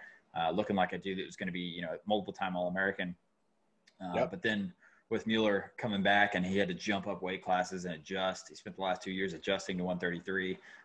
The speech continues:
Speaker 1: um, and really kinda grown, grown into his own. Uh, I know the coaching staff's looking forward to seeing him at one thirty-three, and I think he's gonna do really well,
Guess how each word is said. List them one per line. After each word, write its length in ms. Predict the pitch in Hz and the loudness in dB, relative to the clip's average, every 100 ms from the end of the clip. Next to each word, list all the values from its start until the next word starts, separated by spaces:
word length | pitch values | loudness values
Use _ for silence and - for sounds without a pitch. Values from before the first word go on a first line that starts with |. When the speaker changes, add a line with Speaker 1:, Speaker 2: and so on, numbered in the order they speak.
| _ | _
Speaker 1:
um, 340 | 82 82 76 - _ - | -2 -2 -2 -8 _ -4
and 360 | 92 87 85 73 90 | 2 4 2 -4 -4
really 320 | 92 92 87 | -2 0 0
kinda 340 | - 104 87 - | 0 0 0 -2
grown, 400 | 95 95 92 87 _ _ _ - | -2 -2 -4 -8 _ _ _ -4
grown 200 | 113 101 | 2 2
into 200 | 98 98 | 2 0
his 100 | 90 | 0
own. 320 | 92 90 82 - - _ _ | 0 0 -4 -12 -20 _ _
Uh, 40 | 85 | 0
I 160 | 85 | 2
know 120 | 110 110 | 4 2
the 80 | |
coaching 300 | 98 113 98 | 2 0 0
staff's 400 | 90 104 95 - - | 4 4 4 0 -6
looking 260 | 220 214 180 | -4 -4 -4
forward 320 | 104 101 90 | 0 0 0
to 80 | - | -8
seeing 240 | - 95 | -6 -4
him 140 | 92 | -2
at 200 | 82 95 | -2 -2
one 160 | - 104 | -2 -2
thirty-three, 480 | 107 113 110 120 120 | 0 0 2 2 2
and 80 | 92 | 0
I 40 | |
think 180 | - 92 | -4 -8
he's 100 | 87 | -8
gonna 200 | 90 87 | -6 -4
do 160 | 92 | -4
really 260 | 87 95 95 | -4 -2 -2
well, 400 | 87 90 120 - | -2 0 0 -2